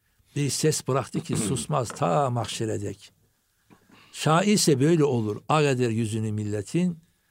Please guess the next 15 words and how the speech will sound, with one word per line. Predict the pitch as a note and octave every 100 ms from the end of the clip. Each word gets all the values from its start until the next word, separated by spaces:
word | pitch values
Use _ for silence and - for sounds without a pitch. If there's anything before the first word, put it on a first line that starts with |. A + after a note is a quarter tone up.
| _ _
Haline | - C#3 D3 C#3+ C3
tercümandır, | - B2 A2+ A#2 C#3 B2+ A2 G2 - -
kahrına | C#3 A2 C3+ A#2+ A#2
ortak, | A#2+ A2 - C#3+ -
sesine | - G2+ B2 A#2+
mihenk. | A2 - C3+ A2 - _ _ _ _ _ _ _ -
Salmış | - D3 E3 G3+ -
avazeyi | D#3 C#3 C3 B2+ B2 B2 A#2 -
aleme | A#2 A2+ A2+ G#2+ G#2+
Davut | G#2+ G#2+ D3+ D#3+ -
gibi, | G#2+ G2 G2 - _ _ _ _ -
ölüm | C3 D3 A#2+
bir | C3+
muştudur | A2 A#2+ - G3 F3 C#3+
katında, | - A#2+ A#2+ A2 G#2+ G#2+